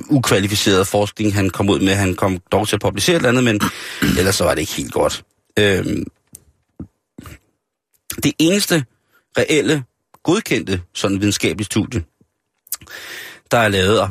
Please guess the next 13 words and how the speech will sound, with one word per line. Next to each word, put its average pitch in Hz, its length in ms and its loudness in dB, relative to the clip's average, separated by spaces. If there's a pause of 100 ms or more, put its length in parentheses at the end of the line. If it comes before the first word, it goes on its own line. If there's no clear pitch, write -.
(100)
beskæftiger 160 400 0
sig 117 80 2
med 104 120 2
handlingen 98 380 2
og 90 80 2
at 92 80 0
spise 98 260 -2
bussemænd, 101 400 2
det 160 200 2
er 131 200 2
fra 135 160 -4
nitten 117 220 0
seksogtres. - 640 -2